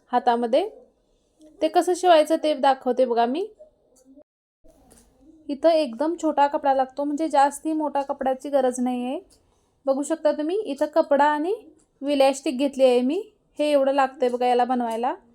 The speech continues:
फॅब्रिक बँगल म्हणू शकता किंवा, किंवा तुम्ही ब्रेसलेट म्हणू शकता. ही इलॅस्टिक मी तीन सेंटीमीटरची घेतली आहे अशी रुंदीला. आणि हा कपडा नऊ सेंटीमीटर आहे हा असा.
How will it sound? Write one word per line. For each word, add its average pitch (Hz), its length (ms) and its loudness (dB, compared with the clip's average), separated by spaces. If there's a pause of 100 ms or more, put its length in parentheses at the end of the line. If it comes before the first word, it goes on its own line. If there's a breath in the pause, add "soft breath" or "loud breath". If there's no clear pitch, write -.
(440)
फॅब्रिक 247 400 0
बँगल 254 380 2
म्हणू 277 200 0
शकता 277 280 -2
किंवा, 285 280 -4 (300)
किंवा 302 200 -2
तुम्ही 320 220 -4
ब्रेसलेट 269 480 2
म्हणू 247 180 -2
शकता. 262 440 -8 (1120)
ही 320 140 -2
इलॅस्टिक 294 420 0
मी 370 140 -4 (100)
तीन 330 180 0
सेंटीमीटरची 285 760 -2
घेतली 262 280 -2
आहे 240 120 2
अशी 240 200 -4
रुंदीला. 247 520 -2 (1400)
आणि 277 160 0
हा 311 180 0
कपडा 311 460 0 (1500)
नऊ 294 220 2
सेंटीमीटर 285 640 0
आहे 254 340 -2 (800)
हा 262 120 0
असा. 269 320 0